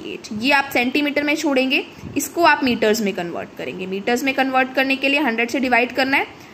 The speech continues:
टू ज़ीरो से two zero cancel, सिर्फ सिक्सटीन रह गया,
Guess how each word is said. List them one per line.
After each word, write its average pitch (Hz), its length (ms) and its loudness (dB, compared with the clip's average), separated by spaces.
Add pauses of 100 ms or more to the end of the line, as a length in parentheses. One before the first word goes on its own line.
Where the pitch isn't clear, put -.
(200)
टू 285 160 2
ज़ीरो 277 260 2
से 302 120 2
two 294 200 0
zero 277 220 0
cancel, 302 440 2
सिर्फ - 300 -4
सिक्सटीन 302 460 -2
रह 285 160 4
गया, 247 200 0